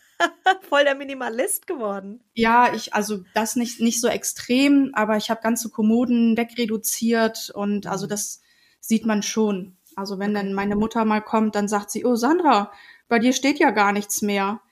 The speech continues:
Speaker 2: Ja, aber das
Speaker 1: Okay.
Speaker 2: ist total schön und befreiend und das Aufräumen geht in null Komma nix. Und es ist einfach nur herrlich. Schönes Thema, definitiv.
Speaker 1: Und ihr seid dann einfach befreundet gewesen über die letzten Jahre? Da ist aber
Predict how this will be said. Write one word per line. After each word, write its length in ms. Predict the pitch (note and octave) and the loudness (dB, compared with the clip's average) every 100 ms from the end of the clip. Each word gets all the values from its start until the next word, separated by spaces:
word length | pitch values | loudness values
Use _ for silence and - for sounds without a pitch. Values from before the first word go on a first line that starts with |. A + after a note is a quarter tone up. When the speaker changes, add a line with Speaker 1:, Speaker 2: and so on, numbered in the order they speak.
| _ _ _ | _ _ _
Speaker 2:
Ja, 240 | A#3 C4+ | 0 2
aber 180 | G#3+ G3+ | 2 0
das 140 | A3 G#3+ | -2 -4
Speaker 1:
Okay. 40 | |
Speaker 2:
ist 140 | A3+ - | -6 -8
total 300 | - A#3 A#3 | -4 -2 0
schön 320 | - B3+ B3 | 0 2 2
und 140 | A3+ | -2
befreiend 640 | A3+ - A3 A3 G3+ G3+ - | -6 -6 -2 0 -2 -4 -8
und 440 | G3+ G3+ - - | -6 -6 -8 -8
das 140 | G#3+ | -6
Aufräumen 520 | - A3 A3 A3 A3 G#3+ | -2 -4 -4 -4 -2 -2
geht 160 | G#3+ | -2
in 100 | G#3+ | -2
null 160 | G#3+ A3 | -2 -2
Komma 240 | A3 G#3 | -2 -2
nix. 480 | G#3+ B3 - - - _ _ _ _ | 0 -2 -4 -6 -10 _ _ _ _
Und 140 | G#3+ G#3 | -6 -4
es 100 | G#3+ | -6
ist 100 | - | -6
einfach 300 | G3+ G#3 G#3 | -8 -8 -4
nur 140 | G#3+ | -4
herrlich. 480 | G3+ G3 F3+ F#3+ - | -2 -4 -4 -6 -8
Schönes 340 | - B3 A#3+ - | -2 2 2 0
Thema, 440 | G3+ F#3 F3+ - | -2 -2 -6 -8
definitiv. 680 | G#3 G3+ G3+ G3+ G#3 F3+ - | -10 -6 -6 -6 -8 -10 -10
Speaker 1:
Und 400 | F#3 G#3 G#3 - _ | -6 -6 -6 -14 _
ihr 220 | A3 A3+ | -4 -4
seid 340 | G3 A3 B3+ - | -2 -6 -4 -8
dann 140 | A3+ | -6
einfach 300 | F#3+ A3 B3 | -6 -8 -12
befreundet 580 | - - G3 G#3 C#4+ - | -14 -10 -8 -6 -8 -14
gewesen 380 | C4+ C#4 D4 C#4+ | -10 -8 -8 -10
über 140 | A3+ | -10
die 60 | G#3+ | -8
letzten 380 | G3+ G3+ - F3 | -8 -10 -12 -10
Jahre? 420 | E3 F3 A#3+ G4 - - | -6 -6 -6 -12 -12 -4
Da 120 | G#3+ | -2
ist 180 | A#3+ A3 | -2 -6
aber 400 | A3 A3 G#3+ | -4 -4 -6